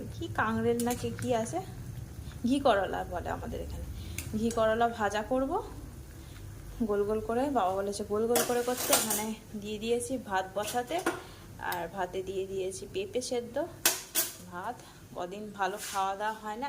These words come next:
যে একটু ভালো ভালো রান্না করব। আর এখানে মুগের ডালও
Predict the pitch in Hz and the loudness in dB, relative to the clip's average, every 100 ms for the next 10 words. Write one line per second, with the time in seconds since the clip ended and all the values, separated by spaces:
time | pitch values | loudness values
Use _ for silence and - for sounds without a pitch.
0 | 240 202 185 196 190 196 196 196 202 214 | -4 -6 -8 -8 -4 -2 -4 -4 -4 -6
1 | 233 - - - - 208 202 208 226 226 | -10 -14 -18 -18 -2 0 0 -2 -2 -2
2 | 226 262 311 - - - - - - - | 0 0 -2 -6 -16 -16 -16 -18 -14 -10
3 | - 214 208 208 214 202 196 214 180 196 | -8 -6 -4 -2 -2 -2 -4 -4 -2 -2
4 | 196 | 0